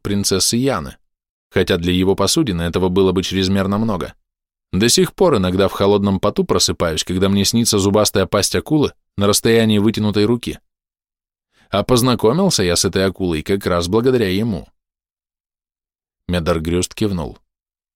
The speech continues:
«Я знаю, что произошло на борту Декку, и, поверь, в этом нет никакой моей вины. Мне неизвестно, где сейчас Фрейг. Мы лишь раз виделись после твоего отъезда отсюда. Теперь сюда ходит новый корабль.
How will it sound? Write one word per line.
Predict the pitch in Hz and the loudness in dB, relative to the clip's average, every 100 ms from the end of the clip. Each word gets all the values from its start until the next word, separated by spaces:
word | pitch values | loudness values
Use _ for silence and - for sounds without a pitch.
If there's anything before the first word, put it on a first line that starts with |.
| _ _ _ _ _ _ _ _ - | _ _ _ _ _ _ _ _ -4
«Я | 185 233 185 | 0 2 2
знаю, | 160 208 196 | 2 2 2
что | 127 - 98 | 2 0 0
произошло | 104 104 98 107 - 127 | 4 4 6 4 4 4
на | 120 101 | 4 4
борту | 101 101 120 | 2 2 0
Декку, | 120 175 175 - - 73 - _ _ _ _ _ | 2 2 2 -2 -12 -12 -14 _ _ _ _ _
и, | 180 156 | -2 0
поверь, | - 151 143 165 120 | 2 4 6 6 4
в | 98 | 4
этом | 120 127 135 | 2 2 2
нет | 156 151 | 0 -2
никакой | 156 143 143 - 160 | -2 0 0 2 2
моей | 147 135 139 135 | 2 2 2 2
вины. | 135 147 110 - _ _ _ _ _ _ _ _ _ _ | 0 -2 -6 -10 _ _ _ _ _ _ _ _ _ _
Мне | 143 196 196 | -2 2 4
неизвестно, | 180 180 160 202 175 - 90 | 4 4 4 4 2 0 -2
где | 85 98 | 0 0
сейчас | 113 104 117 - | 0 2 0 0
Фрейг. | 156 180 101 73 - _ _ _ _ | 0 0 0 -6 -20 _ _ _ _
Мы | 170 | 0
лишь | 165 151 | 2 2
раз | 175 170 120 | 2 2 2
виделись | 135 120 113 | 0 2 0
после | - 113 113 | 0 0 0
твоего | 104 113 110 123 | 2 2 4 2
отъезда | 127 156 107 90 | 2 0 0 -2
отсюда. | 85 - 78 64 - _ _ _ _ _ _ | -2 -4 -6 -12 -16 _ _ _ _ _ _
Теперь | 160 175 240 | -6 -2 0
сюда | - 165 170 | 2 2 2
ходит | - 170 160 | 2 0 0
новый | 180 185 101 | 0 0 0
корабль. | 90 85 76 67 | 0 -2 -2 -8